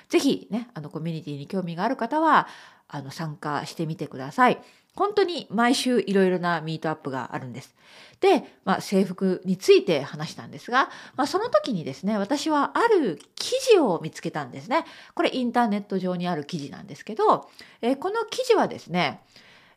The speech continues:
えー、二千二十一年の内容です。ちょっと古いです。二千二十一年。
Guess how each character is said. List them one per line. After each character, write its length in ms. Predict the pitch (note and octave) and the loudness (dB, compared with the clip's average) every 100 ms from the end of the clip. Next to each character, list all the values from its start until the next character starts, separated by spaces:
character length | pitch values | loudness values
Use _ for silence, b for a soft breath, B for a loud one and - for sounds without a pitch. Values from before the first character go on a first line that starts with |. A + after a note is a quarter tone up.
| - | -8
え 460 | F3+ D#3+ - - | -6 -6 -8 -12
ー、 40 | - | -6
二 120 | A#3 | -4
千 300 | A#3+ A#4 C4+ | 2 2 2
二 160 | B3 F#4+ | 2 2
十 300 | D4 G#3+ - | 2 2 0
一 260 | A3+ - C5 C5 | -6 -2 2 2
年 100 | G3+ | 2
の 120 | D3+ | 0
内 200 | C3+ B2 | -4 -4
容 160 | B2 G2+ | -6 -8
で 120 | - | -10
す。 160 | - _ _ _ _ _ _ - | -16 _ _ _ _ _ _ -2
ち 100 | A#4 | 0
ょ 20 | |
っ 20 | |
と 80 | D#4 | 4
古 200 | A#3 F#3 | 6 6
い 80 | D3+ | 6
で 100 | C3+ | 0
す。 160 | - - | -14 -4
二 80 | F#3 | 0
千 200 | D#4 A#3+ | 2 2
二 120 | A#3+ | 2
十 160 | G3 D3+ | 0 -2
一 180 | - B3+ | -2 0
年。 120 | A3+ | 0